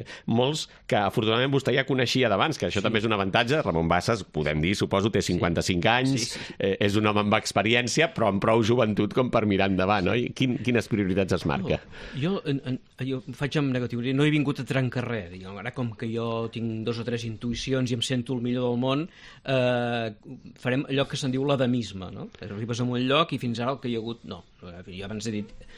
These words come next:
Speaker 2: respecto al que hi ha hagut, i em sembla molt, i ho valoro, i ho valoro molt positivament, per tant,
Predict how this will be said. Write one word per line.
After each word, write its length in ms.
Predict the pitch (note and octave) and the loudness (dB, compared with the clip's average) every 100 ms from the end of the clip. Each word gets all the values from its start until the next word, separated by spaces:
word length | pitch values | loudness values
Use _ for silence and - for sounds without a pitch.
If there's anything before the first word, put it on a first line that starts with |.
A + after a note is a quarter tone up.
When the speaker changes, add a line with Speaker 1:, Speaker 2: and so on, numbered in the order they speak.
| - - | -20 -12
Speaker 2:
respecto 460 | A2 A2 A#2+ G#2+ A2+ | -8 -6 -4 -4 -4
al 100 | A2 | -4
que 80 | A2+ | -2
hi 80 | A2 | 0
ha 80 | |
hagut, 200 | A2 B2 | 0 0
i 60 | B2 | 0
em 60 | A2 | 0
sembla 400 | A#2 A2+ A#2 - | 0 0 -2 -2
molt, 640 | G#2 A2 B2 A#2 G2 G2 - | -2 0 0 -2 -6 -8 -8
i 60 | A2+ | -6
ho 80 | G2+ | -2
valoro, 340 | A#2+ F#3+ G#2 | -2 -2 -2
i 40 | G2 | -4
ho 60 | |
valoro 240 | G2+ G#2+ A2 | -4 -4 -4
molt 160 | G#2 | -6
positivament, 500 | A#2 A2 G#2 A#2+ C#3 | -6 -6 -2 0 0
per 140 | - - | -2 -2
tant, 240 | A#2+ | 0